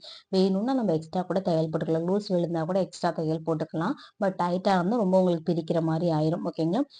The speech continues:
அதனால நல்லா இழுத்து ஒரு தையல் போ-, இது மார்க் பண்ணிட்டு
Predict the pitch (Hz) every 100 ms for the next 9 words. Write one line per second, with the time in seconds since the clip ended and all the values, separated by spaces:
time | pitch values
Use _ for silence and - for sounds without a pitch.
0 | _ - 180 175 240 214 175 180 180 202
1 | 202 220 208 - 156 165 170 160 165 165
2 | 170 170 170 180 - 165 156 151